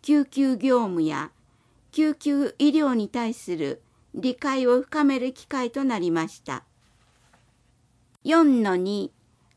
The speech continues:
九月二十九日、市民の安全安心の確保のために、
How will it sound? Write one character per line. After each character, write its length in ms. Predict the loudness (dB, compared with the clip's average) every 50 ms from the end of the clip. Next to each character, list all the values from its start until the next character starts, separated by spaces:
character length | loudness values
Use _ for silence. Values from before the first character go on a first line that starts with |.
| _ _ _ _
九 140 | -6 -4 0
月 300 | 0 0 0 0 -4 -4 -2
二 200 | 0 0 0 -2
十 280 | -2 -4 -4 -4 -4
九 180 | -6 -4 -4 -2
日、 520 | -2 -2 -4 -8 _ -14 -12 -12 -12 -12 -14 _ _ _ _ _ _ _ _ _ _ _ _ _
市 220 | -4 2 4 6
民 320 | 6 6 6 4 2 2 2
の 240 | 0 0 -2 -4 -8 _ _ _ -2
安 260 | 2 4 4 4 4
全 360 | 4 2 0 0 -2 -4 -4 _
安 220 | 0 2 2 2 0
心 320 | -2 -2 0 2 2 2
の 120 | 2 0 -2
確 300 | -4 -6 -6 -4 -2 -2
保 100 | 0 0
の 140 | -2 -4 -6
た 140 | -6 -6 -4
め 160 | -2 -2 0
に、 240 | 0 -2 -4 -6